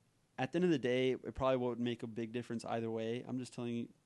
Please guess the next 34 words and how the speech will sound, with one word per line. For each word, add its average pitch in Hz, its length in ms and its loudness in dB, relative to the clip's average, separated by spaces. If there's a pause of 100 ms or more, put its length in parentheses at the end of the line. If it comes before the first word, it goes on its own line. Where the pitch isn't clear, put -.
saying 113 260 -2
what 107 100 -2
I 104 100 0
would 104 140 -4
like 107 140 -8
to - 80 -12
see. 113 420 -8
I - 40 -14
think 120 140 -6
it 113 40 -4
makes 113 240 -6
more 113 140 -6
sense. 104 480 -10 (720)
Um, 107 400 -6 (640)
but 120 100 -2
yeah, 110 160 2 (640)
we 131 140 2
need 156 160 8
to 143 80 2
try. 156 160 0
I 135 100 2
feel 165 140 2
like 151 120 4
not, 143 200 2
we, 131 160 -2 (100)
we 135 80 -2
can't 156 220 0
have 156 100 2
both 143 120 4
of 151 120 -4
them 147 40 0
in 139 40 2
the 123 60 2
lineup. 127 340 2